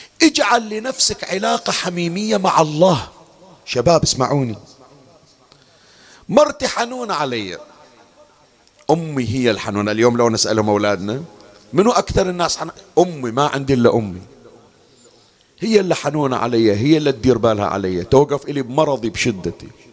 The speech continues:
من هو الأحن عليك؟ الله عز وجل.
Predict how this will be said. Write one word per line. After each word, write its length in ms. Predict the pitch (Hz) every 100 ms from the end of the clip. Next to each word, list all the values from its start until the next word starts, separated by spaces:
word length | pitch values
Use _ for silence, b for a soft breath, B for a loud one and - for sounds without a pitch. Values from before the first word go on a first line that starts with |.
| - B B B B B B B B B B _
من 520 | 120 165 202 170 139
هو 280 | 120 117 120
الأحن 540 | 110 98 101 - 98 90
عليك؟ 600 | 98 95 92 95 98 - - - - - _ _ _ _ _ _ _ -
الله 300 | 101 92 78 - -
عز 200 | - -
وجل. 380 | - - -